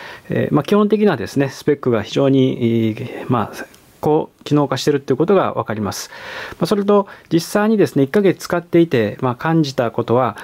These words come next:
まあ、インターネットとか、あの、ワープロとかですね、まあ、そういったことをする分では、えー、特別、えー、大きな変化はもちろんないんですけれども、まあ、全般的にアプリの起動がもうす、えー、スイスイとですね、まあ、いくということ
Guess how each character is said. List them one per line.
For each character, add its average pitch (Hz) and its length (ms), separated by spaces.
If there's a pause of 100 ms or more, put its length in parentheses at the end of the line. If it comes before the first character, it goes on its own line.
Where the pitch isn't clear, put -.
(200)
ま 165 80
あ、 - 20
イ 196 60
ン 214 60
タ 240 80
ー - 20
ネ 262 80
ッ 269 40
ト - 60
と - 160
か、 117 260 (300)
あ 123 120
の、 117 340
ワ 151 140
ー - 20
プ - 80
ロ 220 100
と 180 100
か 123 100
で 107 80
す - 120
ね、 160 220
ま 147 140
あ、 - 20
そ 233 120
う - 20
い - 20
っ - 40
た 151 220
こ - 120
と 147 100
を 113 60
す - 120
る 160 280 (100)
分 165 240
で 165 80
は、 113 320
え 120 180
ー、 - 100 (180)
特 147 180
別、 143 360 (360)
え 131 160
ー、 - 20
大 147 140
き 147 140
な 113 120
変 147 240
化 123 100
は 104 80
も 110 100
ち 135 100
ろ 113 60
ん - 20
な 107 140
い 156 40
ん 147 60
で 113 100
す - 120
け 117 80
れ 110 40
ど 110 80
も、 143 200 (180)
ま 196 80
あ、 - 20
全 220 160
般 220 160
的 208 140
に 208 80
ア 214 80
プ 202 140
リ 147 80
の - 80
起 - 100
動 117 180
が 110 280
も 127 160
う - 20
す、 - 160
え 127 40
ー、 120 160
ス - 120
イ 151 80
ス - 140
イ - 20
と 113 100
で 95 80
す - 120
ね、 151 200
ま 127 100
あ、 - 20
い 135 60
く - 80
と 147 120
い 120 60
う 120 40
こ 127 120
と 113 200